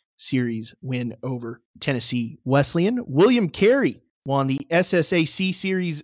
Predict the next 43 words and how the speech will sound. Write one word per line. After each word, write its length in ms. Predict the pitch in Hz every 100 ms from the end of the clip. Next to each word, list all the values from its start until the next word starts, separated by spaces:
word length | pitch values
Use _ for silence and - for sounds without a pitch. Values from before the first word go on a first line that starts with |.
| -
over 260 | 175 175
number 240 | 156 180 160
six 320 | - 185 -
Faulkner 460 | - 175 208 214
two 180 | 156 175
games 300 | 156 151 143
to 100 | -
one. 380 | 139 135 147 190 - _ _ _ _ _
William 180 | - 127
Carey 240 | 123 139 127
University's 460 | 127 131 123 120
Sloan 460 | - 143 143 143 131 -
Dieter 360 | 127 147 170 135
pitched 220 | - 135
six 320 | - 170 175
shutout 460 | - - 165 160 143
innings 360 | 143 165 170 - _ _ _ _ _
in 140 | 151 139
the 120 | 135
opener 300 | 160 160 147
with 140 | 135 -
three 280 | - 143 208
R 160 | 202 170
B 140 | 156
Is 260 | 147 143 131
at 120 | 131
the 60 | 120
plate. 360 | 151 175 247 _ _ _ _ _ _ _
Finished 260 | 147 151
the 60 | -
weekend 380 | 135 151 156 139
going 240 | 147 127 123
three 280 | 135 147 180
for 160 | 143
four, 360 | - - 156 180
a 80 | 135
big-time 520 | 127 170 185 190 151
performance 680 | 135 - 147 139 135 -
from 260 | 147 - 139
William 300 | 139 139 123
Carey's 480 | 120 143 131 120 110
starting 320 | - 139 127
pitcher, 380 | 117 135 135